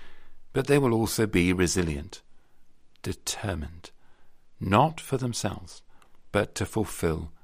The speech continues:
their mission. This is exactly the kind of leadership which is needed now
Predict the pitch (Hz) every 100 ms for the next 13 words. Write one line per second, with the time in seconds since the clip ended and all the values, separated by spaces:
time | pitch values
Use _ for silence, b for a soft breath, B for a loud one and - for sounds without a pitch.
0 | - - 82 78 76 - - - - -
1 | - - - - - - - - - -
2 | - - - - - - - - _ -
3 | 110 107 92 92 95 113 120 - 80 80
4 | - 123 123 127 - 85 78 - 95 -
5 | - 76 82 98 101 85 71 73 85